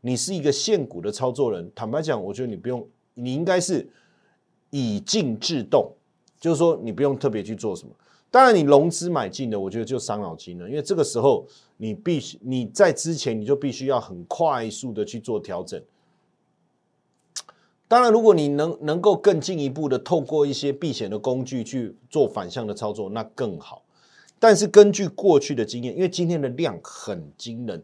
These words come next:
早盘的预估量就来到六千七百亿，而且随着时间的一个预-，进行，估计量还在增加。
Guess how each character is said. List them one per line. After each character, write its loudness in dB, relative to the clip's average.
早 8
盘 -2
的 -2
预 -2
估 -2
量 -2
就 -4
来 -4
到 0
六 -2
千 -10
七 -10
百 -8
亿， -10
而 -6
且 -2
随 -4
着 -2
时 -6
间 -2
的 2
一 -2
个 0
预-， -4
进 -4
行， -10
估 -2
计 -4
量 2
还 -8
在 0
增 0
加。 -6